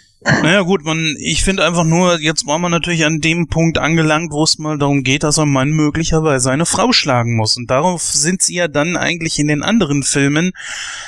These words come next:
nie wirklich eingegangen. Und hier kam das halt eben schon sehr nahe, weil die, weil sie halt die beiden konfrontiert hat. Aber gut, Julian, du kommst kaum zu Worte. Was würdest du denn dazu sagen, Bud Spencer und Terence Hill eine Frau schlagen?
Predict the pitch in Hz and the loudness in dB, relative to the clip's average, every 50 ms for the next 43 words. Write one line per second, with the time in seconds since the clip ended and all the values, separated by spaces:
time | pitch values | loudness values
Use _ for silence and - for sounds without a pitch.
0 | - - - - - 127 143 170 214 226 202 226 214 202 - - 160 165 202 208 | -16 -18 -8 -4 0 2 4 4 4 4 4 0 -2 -2 -2 -2 0 2 2 2
1 | 190 170 143 135 127 117 113 110 110 107 - _ _ _ _ _ - - - 165 | 2 2 2 2 0 0 0 -2 -6 -8 -10 _ _ _ _ _ -10 -4 -2 0
2 | 165 165 147 - - 151 151 165 185 202 - - 190 185 185 190 190 180 - - | 0 0 -4 -4 -2 2 2 4 4 2 2 0 0 0 0 0 0 0 2 2
3 | 170 175 180 - 147 165 170 170 175 170 175 170 170 170 170 170 165 165 165 165 | 2 0 0 0 0 0 0 0 0 -2 -4 -6 -4 -4 -2 -2 -2 -2 -2 -2
4 | 165 165 170 - - 165 165 - - 160 170 175 156 160 160 160 160 190 208 190 | -4 -4 -6 -6 -4 -2 -2 0 0 0 0 0 0 0 2 2 2 4 2 2
5 | 147 131 135 135 139 139 135 131 135 - - 117 143 143 139 143 147 139 143 151 | 2 2 0 0 0 -2 -4 -6 -10 -14 -4 -2 0 0 2 2 2 2 2 2
6 | - 151 139 139 127 127 135 151 151 147 143 - - - 156 156 - - 165 170 | 0 -2 0 0 0 0 0 -2 -4 -6 -6 -6 -2 -2 -2 -2 0 0 0 0
7 | 170 - - 226 233 240 - 127 113 110 - - - - - - - - - - | 0 2 2 2 0 0 -2 -4 -4 -4 -6 -8 -10 -12 -16 -18 -14 -14 -12 -12
8 | - - - - _ _ - 143 147 165 180 190 190 - - - - 147 175 202 | -14 -16 -18 -20 _ _ -2 0 2 2 2 2 0 -2 -2 -6 -4 0 0 2
9 | 175 156 143 135 135 - 156 151 151 - - - 147 147 151 151 - - 156 135 | 2 2 0 0 -2 -2 -2 -2 -2 -4 -4 -2 -4 -4 -4 -4 -4 -4 -4 -2
10 | 131 135 143 165 170 - 160 160 156 151 143 139 - - - - - - 143 143 | -2 0 0 0 0 2 2 2 2 2 0 -2 -8 -14 -20 -20 -16 -6 -4 0
11 | 151 - - - 165 165 170 147 - 185 185 185 175 170 165 156 151 - 160 151 | 0 0 0 0 -2 -2 0 0 -2 0 0 0 0 2 0 0 0 0 -2 -2
12 | 139 147 147 156 165 165 165 160 160 151 - 151 139 135 151 151 - - 147 147 | 0 0 0 0 0 0 0 0 0 -2 -4 -8 -4 -4 -2 -2 0 0 0 0
13 | 165 - 180 165 160 151 160 156 156 156 151 - 156 151 160 165 156 139 - - | 0 0 0 0 0 2 2 2 2 2 0 0 0 0 0 0 -2 -2 -2 -2
14 | - 131 139 151 - - 147 147 151 156 165 175 180 | -2 0 0 0 0 0 0 0 0 0 -2 -4 -8